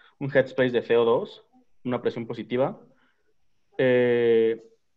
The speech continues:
a nuestro lúpulo como tal. Si ya está abierto, le paso un poco de C O dos. Si directamente es una bolsa nueva,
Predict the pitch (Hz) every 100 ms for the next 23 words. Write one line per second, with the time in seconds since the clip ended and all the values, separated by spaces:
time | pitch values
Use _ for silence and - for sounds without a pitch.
0 | - 131 131 131 127 139 143 147 143 139
1 | 120 117 127 113 - 127 120 147 175 190
2 | 151 127 131 135 160 175 202 - _ _
3 | - 120 117 127 131 135 131 135 113 110
4 | 120 113 117 147 - - 113 110 107 107
5 | 113 107 113 113 123 117 117 120 113 113
6 | 110 110 120 -